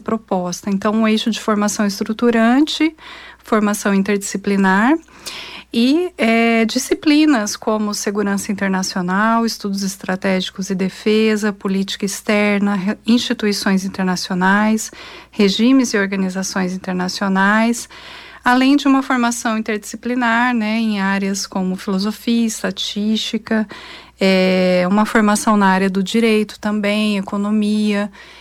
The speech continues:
Então, todas essas áreas de conhecimento, elas se integram no curso e, além disso, a carga horária, ela também,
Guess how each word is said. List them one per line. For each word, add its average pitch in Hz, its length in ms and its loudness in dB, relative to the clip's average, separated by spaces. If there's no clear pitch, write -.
Então, 233 400 2
todas 294 580 2
essas 240 380 0
áreas 214 400 0
de 220 100 -2
conhecimento, 202 1000 0
elas 240 360 2
se - 260 -4
integram 240 800 2
no 233 160 2
curso 240 680 0
e, 262 140 2
além 269 280 4
disso, 269 680 -2
a 247 120 0
carga 247 280 0
horária, 233 380 2
ela 254 200 -2
também, 240 640 0